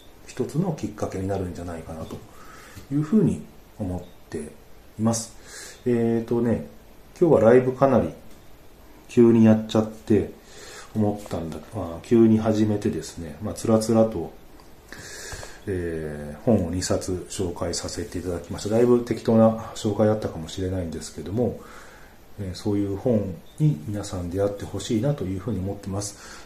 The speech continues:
あのー、なんでしょうね、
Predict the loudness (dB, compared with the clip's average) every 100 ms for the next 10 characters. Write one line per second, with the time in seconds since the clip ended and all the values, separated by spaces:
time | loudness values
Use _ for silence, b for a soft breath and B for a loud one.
0 | -8 -6 -4 -4 -4 -4 -6 -10 -18 -20
1 | -20 -20 -20 -20 -20 -18 -10 -8 -8 -8
2 | -10 -12 -14